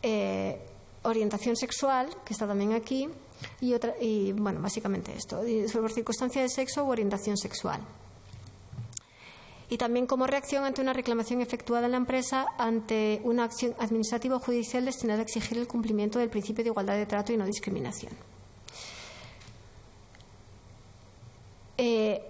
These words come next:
la lectura de la Lisos dice lo que ha comentado mi compañero. Es verdad, el acoso discriminatorio se incluye, incluye dentro de estos del acoso, el acoso por razón de sexo.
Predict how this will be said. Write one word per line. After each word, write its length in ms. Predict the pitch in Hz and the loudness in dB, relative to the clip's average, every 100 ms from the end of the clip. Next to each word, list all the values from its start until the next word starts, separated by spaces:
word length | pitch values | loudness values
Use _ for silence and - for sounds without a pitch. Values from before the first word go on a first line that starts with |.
| - - - - - - - | -14 -18 -20 -20 -20 -8 0
la 140 | 226 | 4
lectura 360 | 226 226 277 330 | 4 2 2 4
de 100 | 294 | 4
la 100 | 226 | 4
Lisos 580 | 285 - 233 285 - - - - - | 2 2 2 2 0 -8 -16 -12 0
dice 560 | 226 254 - 233 330 453 - - - | 2 2 2 2 2 -4 -12 -18 -2
lo 200 | 226 220 | 0 2
que 140 | 214 | 2
ha 80 | 208 | 2
comentado 500 | 233 247 202 220 254 | 2 2 4 2 4
mi 120 | 226 | 2
compañero. 600 | 202 208 202 220 247 - - - 170 - - - - - - - | 2 0 2 2 2 0 -4 -6 -8 -8 -10 -12 -10 -10 -4 -2
Es 180 | 233 214 | 0 2
verdad, 340 | 208 208 233 233 | 2 2 0 0
el 140 | 233 196 | 0 0
acoso 320 | 190 226 240 | 2 0 2
discriminatorio 640 | 220 262 262 262 277 285 | 0 0 0 2 0 0
se 140 | - 214 | 0 0
incluye, 520 | 208 262 269 254 330 - - - - - | 0 0 2 2 0 -8 -12 -12 -8 -2
incluye 420 | 226 247 254 254 | 0 2 2 2
dentro 400 | 247 247 262 254 | 4 4 4 2
de 60 | |
estos 240 | 233 240 220 | 2 -2 0
del 160 | 226 | 2
acoso, 420 | 233 247 226 240 247 - - - | 2 2 0 -2 -2 -10 -14 -2
el 120 | 254 254 | 0 2
acoso 320 | 254 220 226 | 0 -2 0
por 120 | - | -2
razón 240 | 214 226 | 0 0
de 80 | 214 | 0
sexo. 400 | - - - - | -2 -4 -6 -8